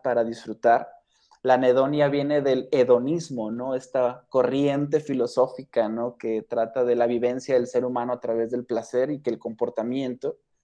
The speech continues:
se determina por esto, ¿no? Pero se agregan otras cosas de la vida diaria. Hay cambios en la alimentación, como comer mucho o comer poquito. Hay cambios en el sueño,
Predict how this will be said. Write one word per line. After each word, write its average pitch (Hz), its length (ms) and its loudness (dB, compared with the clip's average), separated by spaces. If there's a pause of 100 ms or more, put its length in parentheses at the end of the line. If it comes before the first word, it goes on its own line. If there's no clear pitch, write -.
se - 120 -4
determina 120 600 -2
por 151 160 -2
esto, 101 320 -12
¿no? 110 180 -16 (1300)
Pero 151 160 8
se 151 100 6
agregan 165 300 10
otras 190 260 0
cosas 185 380 -2
de 190 80 6
la 160 100 8
vida 165 240 6
diaria. 156 480 4 (640)
Hay 135 140 6
cambios 156 340 2
en 147 80 0
la 139 60 2
alimentación, 123 760 0 (960)
como 127 320 0
comer 131 300 2
mucho 175 400 0
o 165 80 0
comer 143 280 -4
poquito. 180 600 -4 (960)
Hay 127 120 4
cambios 151 360 -2
en 135 80 -4
el 117 80 -4
sueño, 143 520 -4